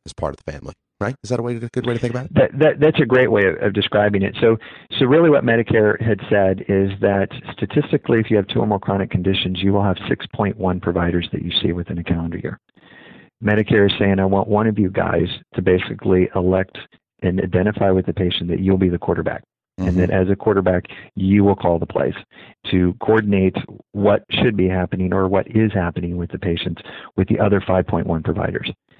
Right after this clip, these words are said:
Speaker 2: And that the patient now knows that and creates a one-to-one relationship. The interesting thing about what Medicare did in this sort of bundle services requirement is that they said that quarterback now has a responsibility of sharing electronically and otherwise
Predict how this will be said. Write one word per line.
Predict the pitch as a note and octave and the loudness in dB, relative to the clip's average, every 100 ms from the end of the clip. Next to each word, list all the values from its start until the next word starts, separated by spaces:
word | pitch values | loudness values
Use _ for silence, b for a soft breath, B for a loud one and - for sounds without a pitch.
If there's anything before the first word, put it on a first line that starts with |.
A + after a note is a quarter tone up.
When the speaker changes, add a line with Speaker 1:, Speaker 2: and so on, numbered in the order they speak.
| _ - | _ 0
Speaker 2:
And | G2 | 2
that | G2+ G2 | 2 2
the | |
patient | G2 A2+ A#2 A#2+ G2+ - | 0 2 2 2 0 0
now | G2 F#2 | 0 0
knows | F#2 G#2 A#2+ - | 2 2 2 0
that | A2 A2 - b b _ _ _ _ | 0 -2 -6 b b _ _ _ _
and | G#2 F#2+ | -4 0
creates | G2 F#2 - | 0 2 2
a | |
one-to-one | F#2+ F#2 F#2 F2 | 0 0 0 -2
relationship. | F2+ F#2 G#2 F#2+ - F#2+ | 0 2 2 0 -2 0
The | G2+ | -2
interesting | B2 C3+ G2+ | 0 -2 -4
thing | F#2 F#2 | -4 -2
about | F2+ F2+ | 0 0
what | - - | -2 -2
Medicare | E2+ E2+ E2+ | -4 -2 -4
did | E2+ F2+ | 0 -2
in | F2 | -2
this | F2 - - | -6 -8 -8
sort | - F2 | -4 -4
of | D#2+ | -2
bundle | F#2 F2+ - | -2 -2 0
services | G2+ F#2 - - | 0 0 -4 -8
requirement | - A2+ G#2+ F2 B B B B | -4 -2 0 -2 B B B B
is | - F#2 | -4 0
that | F#2+ A2 | -2 2
they | A2 A#2+ - | 2 2 0
said | F2+ F2+ - - G2+ | 0 0 -4 -18 -4
that | G2+ - | -2 -2
quarterback | - B2 F#2+ F#2 - - b _ | 0 0 2 0 -2 -8 b _
now | F#2 G2 G#2+ A2+ | -2 0 2 0
has | A#2 F#2+ F#2+ | -2 -2 -2
a | F#2 | -2
responsibility | F2 - F#2 - G2 F#2 F2 F2 | -4 -4 -6 -4 -2 -2 -2 -4
of | |
sharing | - F#2+ F#2+ F2+ F2 - B B B B F#2+ | -4 0 0 0 -4 -12 B B B B -2
electronically | F2+ F2+ - B2 C#3+ - C#3 | -2 -2 -2 -2 0 0 2
and | A#2 | 2
otherwise | G#2+ G2 F#2 E2+ | 2 2 2 -2